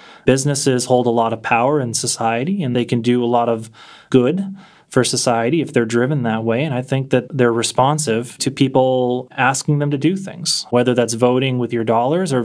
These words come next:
or voting in some other way or contacting them in another way. I think that's really the most important thing that people can do.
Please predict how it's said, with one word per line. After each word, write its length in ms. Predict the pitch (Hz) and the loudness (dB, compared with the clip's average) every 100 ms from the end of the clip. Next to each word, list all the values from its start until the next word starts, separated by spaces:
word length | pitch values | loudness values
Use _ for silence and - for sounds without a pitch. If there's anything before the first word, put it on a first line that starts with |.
| 113 | -2
or 100 | 123 | 0
voting 360 | 117 123 123 120 | 2 2 0 -2
in 80 | |
some 180 | 113 123 | -2 -2
other 220 | 135 170 | 0 0
way 240 | 117 110 107 | -2 -2 -4
or 80 | 107 | -2
contacting 640 | 127 123 123 120 113 120 | 0 0 0 -2 -2 -2
them 160 | 117 113 | -2 -2
in 100 | 110 | -2
another 320 | 110 147 127 | 0 0 2
way. 180 | 117 117 | 0 0
I 60 | |
think 260 | 113 127 - - - - - _ | 0 -4 -4 -20 -20 -20 -20 _
that's 220 | 131 127 | 0 2
really 200 | 143 151 | 2 2
the 100 | 127 | 0
most 260 | 127 120 - | 0 0 -2
important 460 | 117 - 127 120 | -2 2 2 0
thing 180 | 123 120 | -2 -2
that 100 | 110 | -2
people 280 | 120 113 113 | -2 -2 -2
can 180 | 117 110 | -2 -2
do. 300 | 113 104 | -2 -4